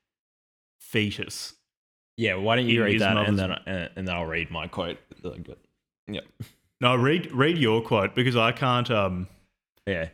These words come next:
Speaker 1: I'll look
Speaker 2: So
Speaker 1: for
Speaker 2: this
Speaker 1: the
Speaker 2: is
Speaker 1: quote. I was just talking about my memory of that section. You give your quote and I'll, um,
Speaker 2: This is from
Speaker 1: I'll find the
Speaker 2: this is
Speaker 1: quote about Mike Marr being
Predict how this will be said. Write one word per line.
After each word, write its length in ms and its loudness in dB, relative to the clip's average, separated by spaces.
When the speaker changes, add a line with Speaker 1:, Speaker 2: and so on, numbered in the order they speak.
Speaker 1:
I'll 180 4
look 220 2
Speaker 2:
So 40 -4
Speaker 1:
for 80 4
Speaker 2:
this 100 2
Speaker 1:
the 60 4
Speaker 2:
is 40 2
Speaker 1:
quote. 340 2
I 120 4
was 160 2
just 160 -2
talking 220 2
about 220 0
my 160 0
memory 420 0
of 60 0
that 180 2
section. 380 -4
You 180 2
give 180 0
your 200 2
quote 340 -4
and 160 0
I'll, 260 2
um, 180 -2
Speaker 2:
This 200 0
is 140 2
from 340 -2
Speaker 1:
I'll 180 2
find 440 -2
the 60 -6
Speaker 2:
this 100 -2
is 60 -8
Speaker 1:
quote 300 0
about 300 -2
Mike 320 -2
Marr 260 -4
being 520 -6